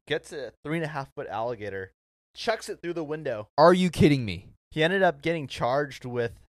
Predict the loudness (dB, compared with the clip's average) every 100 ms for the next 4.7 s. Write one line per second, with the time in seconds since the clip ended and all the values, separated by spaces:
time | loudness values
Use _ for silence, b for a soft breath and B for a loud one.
0 | -6 -2 -4 -4 -6 -2 -2 -4 -12 -6
1 | -4 -2 -2 -2 -2 -4 -4 -4 -2 -2
2 | -2 -2 -4 -8 -10 -14 -18 _ _ _
3 | -6 -4 0 6 6 6 2 2 2 2
4 | 0 -4 _ -6 -6 -6